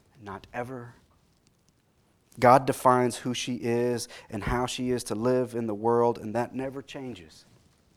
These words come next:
The image bearer responsibilities to reflect God to the world and to rule and subdue on his behalf, it still rests on her shoulders too.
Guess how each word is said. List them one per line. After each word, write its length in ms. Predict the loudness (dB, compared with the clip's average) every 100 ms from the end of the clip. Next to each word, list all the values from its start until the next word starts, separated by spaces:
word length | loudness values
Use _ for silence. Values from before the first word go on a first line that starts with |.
| _ _ _ _ _ _ _ -10
The 120 | 0
image 320 | 2 2 2
bearer 320 | 4 6 6
responsibilities 1040 | 2 0 6 6 6 -2 -2 0 0 -4 -6
to 120 | -10
reflect 760 | -8 -10 -2 4 4 4 -10 4
God 460 | 8 10 10 6 0
to 180 | -4 -4
the 100 | -4
world 460 | 4 6 6 4 0
and 120 | -6
to 100 | -6
rule 440 | -6 -2 2 2 2
and 160 | -2
subdue 540 | -4 -6 -2 0 2 0
on 160 | -2 -4
his 220 | -6 -6
behalf, 460 | -6 -4 -6 -10 -14 -20 -18 -14
it 80 | -10
still 260 | 0 2
rests 320 | 4 0 0
on 120 | -2 -2
her 180 | -2
shoulders 420 | -2 -2 -2 -4 -8
too. 280 | -16 -16